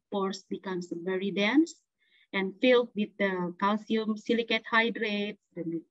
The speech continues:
calcite, and albite. And of course, uh, bottom mass keeps water and releases the water during the hydration to, uh, guarantee the process of the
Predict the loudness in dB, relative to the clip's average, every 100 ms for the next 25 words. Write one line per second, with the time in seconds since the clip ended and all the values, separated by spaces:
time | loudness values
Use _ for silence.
0 | _ 0 0 -2 0 2 2 0 -6 _
1 | -20 -20 -20 -20 _ -6 -2 -2 2 2
2 | 4 2 0 0 0 -4 -8 _ -2 0
3 | 0 -2 0 8 8 8 6 _ _ _
4 | _ 0 2 2 0 0 2 6 6 6
5 | 0 -6 _ _ _ _ 4 6 6 0
6 | 2 2 -2 -6 -6 -12 _ _ _ -6
7 | -4 0 0 0 -2 0 2 2 0 -4
8 | -2 0 -2 -2 -8 -6 -6 -4 -2 -2
9 | 0 -2 0 -2 0 2 4 6 6 6
10 | 8 6 4 _ -20 -20 _ _ -6 -4
11 | -4 -4 -6 -6 -4 -2 2 4 4 2
12 | -2 -4 -6 -8 -12 _ -4 -2 0 -4
13 | -4 -2 0 0 -2 -4 -8 -8 -6 -4
14 | -4